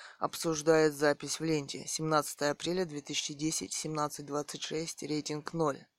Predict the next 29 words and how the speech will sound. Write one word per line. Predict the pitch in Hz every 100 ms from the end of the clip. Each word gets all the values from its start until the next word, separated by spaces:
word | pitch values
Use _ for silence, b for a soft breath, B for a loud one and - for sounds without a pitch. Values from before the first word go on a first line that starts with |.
| _ _ _ B B B B B B
Я | 180
думаю, | 180 208 226 226
что | - 165
наследников | 156 - 170 170 180 170 -
семьи | 156 151 147
Романовых | 147 147 151 165 170 175 - - B B B
сажать | - 190 190 185
на | 170
российский | 156 156 160 147 - 143
трон | - 160 165 160
нельзя, | 156 147 143 160 175 - B B
хоть | - 170 160
и |
триста | 151 160 151 - 151
лет | 165 175
они | 151 143
правили | - 143 143 147
Россией. | 151 156 156 156 139 - - _ B B B -
Этот | 208 214 -
род | 185 190
уже | 170 160 160
исчерпал | 147 - 156 147 160 160 175
и | -
скомпрометировал | - - 156 156 151 143 160 170 175 170
себя | - 156 147
в | 143
лице | 143 - 156
Николая | 151 147 139 139 131
Первого | 156 156 156 160 165